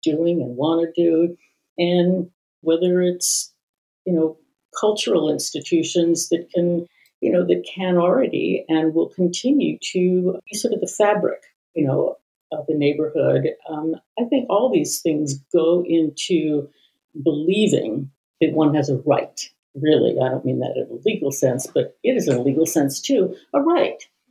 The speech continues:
to own a home and a right to aspire to things that people like my family have aspired to. I mean, I started out in a house in a family, my dad was a, a G I in World War Two. He had one of the great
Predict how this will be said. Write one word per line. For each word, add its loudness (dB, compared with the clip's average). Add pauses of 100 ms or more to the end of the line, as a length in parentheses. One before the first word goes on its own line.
to -2
own 2
a -2
home -6 (180)
and 2
a 2
right 0
to 0
aspire 0
to -2
things -6
that -2 (420)
people -4
like 0
my 0
family 2
have -2
aspired -4
to. -2
I 0
mean, -2
I 0
started 0
out -4
in 0
a 0
house -4
in 2
a -2 (320)
family, -2
my -4
dad 0 (120)
was -2
a, 2 (840)
a 2
G -2
I 2
in 2
World 0
War 2
Two. 0
He -4
had 0
one 0
of 2
the 2
great 2